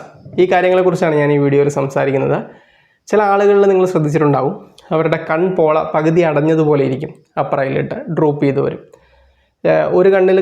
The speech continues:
കാണാം, ഏഹ്, ചില സമയങ്ങളിൽ രണ്ട് കണ്ണിലും ഇത് അനുഭവപ്പെടാം. ഇതാണ് ടോസിസ് എന്ന് പറയുന്ന അസുഖം. ഇത് രോഗികൾക്ക് എങ്ങനെയാണ് അനുഭവപ്പെടുന്നതെന്ന് വെച്ചാൽ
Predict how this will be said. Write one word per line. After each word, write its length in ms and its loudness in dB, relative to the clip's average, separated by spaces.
കാണാം, 360 -2
ഏഹ്, 320 -2
ചില 120 2
സമയങ്ങളിൽ 400 2
രണ്ട് 220 2
കണ്ണിലും 440 2
ഇത് 80 2
അനുഭവപ്പെടാം. 520 -2
ഇതാണ് 340 0
ടോസിസ് 400 0
എന്ന് 120 4
പറയുന്ന 200 2
അസുഖം. 320 -6
ഇത് 340 2
രോഗികൾക്ക് 480 4
എങ്ങനെയാണ് 480 2
അനുഭവപ്പെടുന്നതെന്ന് 600 2
വെച്ചാൽ 280 0